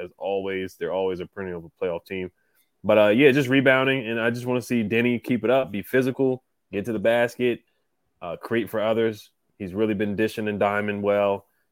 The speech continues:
getting to the basket, ball movement, defending the three-point line. They put up a lot of threes. Melton shoots the three well. Tobias Harris,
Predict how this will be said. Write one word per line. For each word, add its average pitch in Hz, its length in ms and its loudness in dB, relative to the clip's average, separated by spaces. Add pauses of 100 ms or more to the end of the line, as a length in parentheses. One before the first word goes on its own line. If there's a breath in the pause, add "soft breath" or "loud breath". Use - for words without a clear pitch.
getting 98 140 -8
to 101 80 -10
the 101 60 -4
basket, 95 580 -2
ball 101 280 6
movement, 95 600 -4
defending 107 300 -6
the 90 60 -10
three-point 98 300 -6
line. 95 160 -4
They 110 80 0
put 117 140 2
up 92 80 -2
a - 20 -2
lot 90 480 0
of 107 140 -2
threes. 101 480 -6
Melton 95 380 -2
shoots 98 220 -8
the - 80 -14
three 98 220 -6
well. 95 480 -4 (100)
Tobias 98 360 0
Harris, 95 500 -4